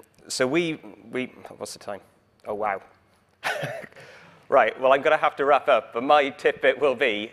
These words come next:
that we found that if you were to build a complicated application of database, compute, storage, blah, blah, blah, blah, and you were to use multiple cloud providers to deliver it, which I agree would be a, a nightmare,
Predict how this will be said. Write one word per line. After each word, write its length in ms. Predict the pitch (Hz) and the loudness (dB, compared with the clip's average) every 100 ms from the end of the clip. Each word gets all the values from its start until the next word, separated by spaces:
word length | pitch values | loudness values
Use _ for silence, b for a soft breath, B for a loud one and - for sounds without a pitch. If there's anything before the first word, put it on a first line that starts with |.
| - | 0
that 420 | 123 110 - - | 4 4 0 -8
we 340 | 131 160 160 - | -2 -2 -2 -8
found 560 | - - 131 101 107 - B B B - | -6 2 4 4 -2 -14 B B B 0
that 100 | 127 | 2
if 180 | 185 - | 2 0
you 120 | 175 | -4
were 60 | |
to 140 | 170 127 | -4 -6
build 420 | 135 143 131 127 - | 2 4 4 0 -2
a 180 | 123 120 - | 0 -2 -6
complicated 680 | - 156 139 127 123 120 120 | -2 -2 -2 -4 -4 0 0
application 680 | - 117 120 104 - 104 - - | 0 -4 -4 -4 -6 -10 -10 -6
of 200 | 113 98 | -6 -4
database, 880 | - 120 117 107 110 110 - - - b b - | 0 0 -2 -2 0 0 -6 -14 -16 b b -18
compute, 420 | 110 - 120 110 | -16 -8 -8 -6
storage, 400 | - 113 107 104 | -2 0 2 0
blah, 140 | 110 104 | -2 0
blah, 160 | 110 | -2
blah, 120 | - | -4
blah, 280 | - 101 104 - B B | -4 -6 -6 -12 B B
and 100 | - | -4
you 60 | 117 | -4
were 60 | 117 | -6
to 140 | - | -8
use 140 | 113 | -8
multiple 460 | 127 143 156 - 131 | 0 0 0 -6 -8
cloud 320 | - 127 120 | 0 0 0
providers 400 | 117 120 117 117 | -2 0 0 -2
to 120 | - | -8
deliver 380 | 107 117 120 87 | -6 -2 -2 -2
it, 240 | 78 - - | -12 -14 -8
which 180 | 117 - | -6 0
I 120 | 110 | 0
agree 280 | 110 117 113 | 0 -2 -4
would 260 | 107 110 - | -4 -6 -2
be 140 | 107 | 0
a, 160 | 107 107 | 0 0
a 60 | 107 | -2
nightmare, 480 | 110 104 - 101 | -2 -4 -8 -12